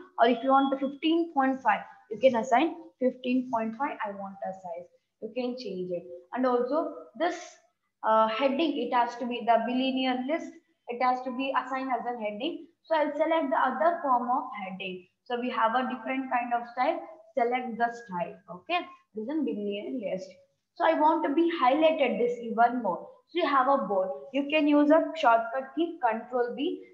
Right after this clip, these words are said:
I've used the shortcut key Control B, or you can click on a, this B. Okay, B is nothing but it's an bold. Okay, you're going to be highlighting your letter by the bold. Okay, just click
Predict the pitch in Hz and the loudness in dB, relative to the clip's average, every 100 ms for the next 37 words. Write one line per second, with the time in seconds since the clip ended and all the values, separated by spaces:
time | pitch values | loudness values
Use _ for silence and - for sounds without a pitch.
0 | - 240 247 254 269 262 262 226 220 254 | 2 2 2 -2 2 2 4 2 2 -2
1 | 233 220 220 226 220 214 220 214 285 - | -4 -6 -2 -2 -2 -6 -6 -4 -8 -8
2 | - _ 311 320 302 294 349 370 - - | -16 _ 0 2 0 -2 -4 -4 -14 -20
3 | - 285 285 269 247 285 359 220 269 285 | -4 -2 2 2 2 -2 -4 2 2 4
4 | - - - - - 208 254 254 214 311 | 0 -8 -14 -18 -6 -2 -2 -2 -2 -2
5 | 220 262 262 247 220 240 240 294 403 - | 0 0 0 0 -2 -4 -2 -2 -2 -8
6 | - - 233 - 247 247 220 185 196 190 | -16 -8 -8 -4 -2 -2 -4 -2 0 0
7 | 185 190 370 381 - - 233 233 240 262 | -2 -4 -4 -6 -16 -2 0 2 2 2
8 | 262 233 370 - - - - - 254 294 | 0 0 0 -2 -10 -18 -14 0 2 4
9 | 349 359 359 349 320 320 285 240 - 277 | 2 2 -2 0 2 2 2 0 0 0
10 | 330 262 220 220 208 226 196 185 180 185 | 0 -2 0 0 4 2 2 -2 -4 -4
11 | 196 - 277 277 285 277 240 | -10 -10 -8 -6 -6 -6 -6